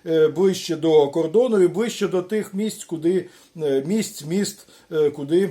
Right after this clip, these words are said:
летять, е, ті дрони. Ну, ще треба, ще один такий момент, е, що, е, ту відстань, яку я, м, називаю,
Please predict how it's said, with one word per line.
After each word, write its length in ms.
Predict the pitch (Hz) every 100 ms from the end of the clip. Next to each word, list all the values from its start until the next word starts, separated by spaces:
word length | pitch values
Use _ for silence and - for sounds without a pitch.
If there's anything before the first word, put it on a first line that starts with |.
| -
летять, 560 | 135 139 151 151 147 -
е, 200 | 135 127
ті 300 | 120 135 131 110 -
дрони. 540 | 110 101 123 113 95 87 _ _ _ _ _ _ _ _ - _ _ _ _ _ 160
Ну, 240 | 214 240 _ _ _ _ -
ще 260 | - - 226
треба, 440 | 226 214 180 160
ще 220 | 156 214
один 280 | 202 175 175
такий 280 | 175 175 170
момент, 460 | 165 165 196 185 165
е, 200 | 156 143
що, 420 | - 160 151 - - - 160
е, 460 | 147 147 147 139 - _ 175 143 127
ту 120 | 214
відстань, 400 | 202 214 - 175
яку 300 | 175 175 185
я, 200 | 180 160
м, 600 | 143 - 147 147 143 139 139
називаю, 580 | 160 180 180 160 139